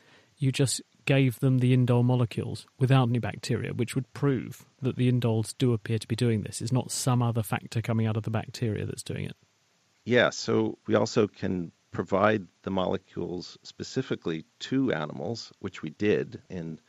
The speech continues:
Speaker 2: worms, flies, and mice. And these molecules by themselves are sufficient to produce these protective or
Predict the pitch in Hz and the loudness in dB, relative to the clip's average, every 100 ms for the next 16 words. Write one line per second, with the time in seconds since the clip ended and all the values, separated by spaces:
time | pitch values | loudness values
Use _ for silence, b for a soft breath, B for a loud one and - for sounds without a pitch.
0 | B B B B 85 92 92 90 - 90 | B B B B -4 -2 -2 -4 -6 -2
1 | 85 85 82 - - 82 90 87 69 - | 0 -2 -6 -10 -12 -8 -6 -6 -8 -14
2 | - - _ _ - 90 87 90 110 104 | -18 -20 _ _ -12 -8 -8 -4 -4 -2
3 | 95 95 95 - 92 85 - _ _ 85 | 0 0 0 -2 -6 -6 -10 _ _ 2
4 | 101 101 90 80 - 101 95 85 - 92 | 2 2 -2 -4 -2 0 0 -4 -12 -14
5 | - 113 - 76 69 _ _ - - 80 | -6 -6 -4 -8 -10 _ _ -14 -8 -8
6 | 78 - B B B B B - 87 95 | -8 -14 B B B B B -10 -4 -4
7 | 92 - 85 82 - _ 95 - 92 - | -4 -8 -10 -10 -14 _ -12 -2 -4 -2
8 | 92 82 78 - - - 87 85 85 | -4 -6 -8 -16 -16 -10 -8 -6 -8